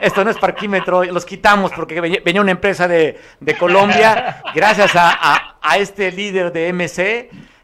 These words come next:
Speaker 1: que fue a hacerla de jamón, quitaron los parquímetros. Ya no existen los parquímetros para echarle un poquito más. Miguel, como siempre, te mando un abrazo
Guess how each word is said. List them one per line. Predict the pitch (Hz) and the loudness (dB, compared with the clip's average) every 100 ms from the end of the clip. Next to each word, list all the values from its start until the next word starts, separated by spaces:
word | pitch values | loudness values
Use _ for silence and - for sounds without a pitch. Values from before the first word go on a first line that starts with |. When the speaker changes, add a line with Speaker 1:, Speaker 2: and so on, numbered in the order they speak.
| _ | _
Speaker 1:
que | 143 143 139 | -8 -8 -6
fue | 160 | -8
a | 165 | -8
hacerla | 170 165 156 | -8 -8 -8
de | 139 | -6
jamón, | 131 147 180 | -8 -8 -12
quitaron | 175 - 143 147 | -14 -8 -8 -8
los | 135 | -10
parquímetros. | - 139 180 170 160 | -12 -12 -14 -16 -14
Ya | 156 | -14
no | 175 | -14
existen | 165 - 180 139 | -18 -20 -18 -16
los | 127 | -14
parquímetros | 131 - 147 143 _ | -18 -16 -18 -18 _
para | 127 113 | -14 -12
echarle | 123 123 | -14 -14
un | 117 | -16
poquito | - 120 117 | -20 -16 -14
más. | 113 110 | -14 -14
Miguel, | 127 151 143 | -10 -10 -10
como | 120 117 | -12 -10
siempre, | 143 131 117 | -10 -10 -12
te | - | -6
mando | 143 151 | -6 -4
un | 151 | -6
abrazo | 135 147 156 | -4 -4 -4